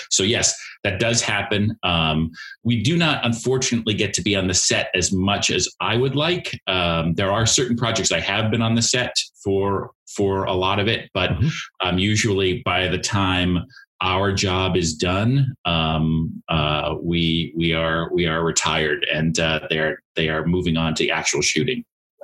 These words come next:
Speaker 2: And some of your television credits I also wanna mention are,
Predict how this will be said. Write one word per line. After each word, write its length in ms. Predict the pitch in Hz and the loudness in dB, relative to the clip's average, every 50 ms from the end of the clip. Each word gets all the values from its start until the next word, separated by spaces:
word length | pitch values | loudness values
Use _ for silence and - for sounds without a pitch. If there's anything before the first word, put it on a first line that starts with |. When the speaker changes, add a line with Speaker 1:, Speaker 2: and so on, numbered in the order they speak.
| - - - - - | -16 -16 -16 -8 -4
Speaker 2:
And 140 | 120 120 117 | -2 0 2
some 180 | - 160 160 | 2 2 0
of 100 | 170 156 | 0 0
your 160 | 143 131 117 101 | 0 0 0 0
television 600 | - - 143 151 156 156 135 120 101 107 104 98 | 0 0 0 0 2 0 0 0 0 0 0 0
credits 420 | - - 117 107 107 104 95 - | 0 0 0 0 0 -2 -2 -2
I 80 | 107 104 | 0 0
also 260 | 104 104 101 - 110 | 0 0 0 0 0
wanna 220 | 101 98 98 95 | 0 0 0 0
mention 680 | 92 98 98 98 98 95 - - 101 101 98 98 98 - - | 0 0 0 0 0 0 0 0 0 2 0 0 -2 -2 -2
are, 600 | 101 95 95 95 95 92 92 92 90 92 95 | -2 0 0 0 0 0 0 0 -2 -2 -4